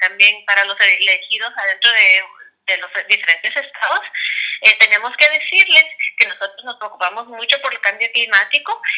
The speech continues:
y, y, eh, y nosotros esperamos que ellos van a hacer las decisiones, eh, importantes para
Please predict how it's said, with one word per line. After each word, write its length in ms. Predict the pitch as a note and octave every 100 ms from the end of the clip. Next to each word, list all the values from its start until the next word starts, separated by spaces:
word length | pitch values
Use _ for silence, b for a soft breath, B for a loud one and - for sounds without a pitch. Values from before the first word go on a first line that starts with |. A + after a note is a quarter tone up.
| B
y, 440 | - G3+ - G2 -
y, 460 | - G#2 G2 F#2 -
eh, 220 | G#3 -
y 340 | - - B3 -
nosotros 360 | A#3 - A3+ B3+
esperamos 600 | C#4 C#4 A3+ G#3+ B3+ F4 B B B -
que 100 | -
ellos 200 | G#3 A#3
van 160 | A3+ A3+
a 40 |
hacer 140 | A3+ A#3+
las 140 | A#3
decisiones, 560 | A#3 A3+ G#3+ G#3+ A#3 B3 - -
eh, 300 | F#3 F3+ -
importantes 640 | A#3 A3+ G3+ - G3+ -
para 280 | - A#3 G3+